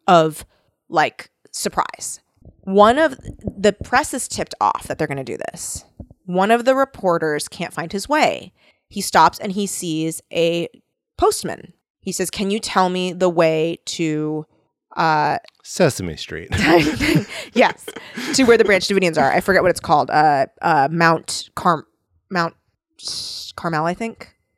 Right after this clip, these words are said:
Speaker 1: probably. I will look it up later.
Speaker 2: Okay.
Speaker 1: Whatever. Um,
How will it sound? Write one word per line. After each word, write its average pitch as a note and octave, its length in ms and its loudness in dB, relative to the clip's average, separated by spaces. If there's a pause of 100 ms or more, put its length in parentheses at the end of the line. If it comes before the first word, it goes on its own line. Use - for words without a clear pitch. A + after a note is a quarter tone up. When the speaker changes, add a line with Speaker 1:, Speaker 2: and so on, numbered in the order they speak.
Speaker 1:
probably. A3+ 440 -2 (480)
I G#3 180 6
will G#3+ 180 4
look F3+ 160 2
it E3 60 -2
up - 100 -6
later. E2+ 180 -4
Speaker 2:
Okay. F#2 120 -6 (340)
Speaker 1:
Whatever. - 360 0 (500)
Um, E3+ 560 4